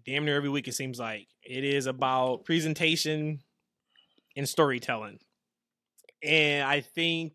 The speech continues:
that there, there were some valid misses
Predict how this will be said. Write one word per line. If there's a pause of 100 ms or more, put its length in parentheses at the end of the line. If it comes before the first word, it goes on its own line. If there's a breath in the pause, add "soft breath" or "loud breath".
(120)
that
there,
there
were
some
valid (600)
misses